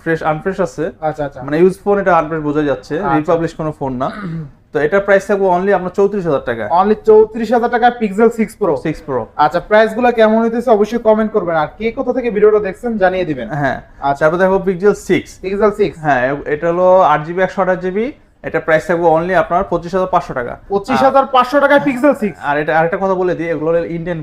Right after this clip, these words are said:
Speaker 1: প্রোডাক্ট।
Speaker 2: ইন্ডিয়ান
Speaker 1: এগুলো কোনো
Speaker 2: প্রোডাক্ট।
Speaker 1: দুবাই রিপাবলিশ ফোন নয়, এগুলো
Speaker 2: আচ্ছা,
Speaker 1: ইন্ডিয়ান।
Speaker 2: আচ্ছা, আচ্ছা,
Speaker 1: এই
Speaker 2: Pixel
Speaker 1: তো, এই জন্য
Speaker 2: সিক্স।
Speaker 1: এগুলোতে নেটওয়ার্ক সমস্যা হবে না আপনার।
Speaker 2: আচ্ছা, Pixel সিক্স কিন্তু only পঁচিশ হাজার পাঁচশো টাকা। এই দামে পাইছেন কিনা কমেন্ট করবেন।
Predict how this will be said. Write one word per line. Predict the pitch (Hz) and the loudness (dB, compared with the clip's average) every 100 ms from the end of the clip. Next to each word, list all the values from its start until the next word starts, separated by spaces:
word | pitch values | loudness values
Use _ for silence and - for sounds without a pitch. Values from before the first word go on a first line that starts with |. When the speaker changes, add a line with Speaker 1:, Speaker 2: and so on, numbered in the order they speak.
| 139 | -10
Speaker 1:
প্রোডাক্ট। | 127 - _ - 202 | -12 -14 _ -8 -2
Speaker 2:
ইন্ডিয়ান | 214 226 | 2 2
Speaker 1:
এগুলো | 160 | 2
কোনো | 156 | 0
Speaker 2:
প্রোডাক্ট। | 151 | 0
Speaker 1:
দুবাই | 147 160 156 | -2 -2 -2
রিপাবলিশ | 147 147 147 - | -4 -6 -10 -12
ফোন | - 143 | -14 -12
নয়, | 190 | -10
এগুলো | 175 151 | -6 0
Speaker 2:
আচ্ছা, | 143 | 0
Speaker 1:
ইন্ডিয়ান। | 139 123 104 _ - 143 | 0 -4 -8 _ -4 -2
Speaker 2:
আচ্ছা, | - 139 | -2 -6
আচ্ছা, | 143 | -8
Speaker 1:
এই | - 190 | -10 -8
Speaker 2:
Pixel | 139 139 226 | -4 2 2
Speaker 1:
তো, | 139 | 0
এই | 156 | -2
জন্য | 170 | -2
Speaker 2:
সিক্স। | 175 | -2
Speaker 1:
এগুলোতে | 156 170 165 | -4 -4 -4
নেটওয়ার্ক | 151 165 165 | -4 -4 -4
সমস্যা | 156 156 | -6 -4
হবে | 139 131 | -4 -4
না | 120 | -6
আপনার। | 110 - 147 | -8 -2 -2
Speaker 2:
আচ্ছা, | 147 - - | -2 -8 -8
Pixel | 190 180 233 226 | -8 -2 -2 -2
সিক্স | 214 208 - | -6 -6 -8
কিন্তু | 247 226 202 | -4 4 6
only | 196 226 240 | 6 2 0
পঁচিশ | 214 208 196 | 0 0 0
হাজার | 220 214 185 | 2 2 2
পাঁচশো | 185 185 | -2 -2
টাকা। | 156 147 | -4 -2
এই | 170 | 2
দামে | 208 214 | 2 4
পাইছেন | 202 185 214 202 | 2 0 -4 -4
কিনা | 208 202 | -2 0
কমেন্ট | 190 185 175 | 0 0 -2
করবেন। | 165 120 | -4 -4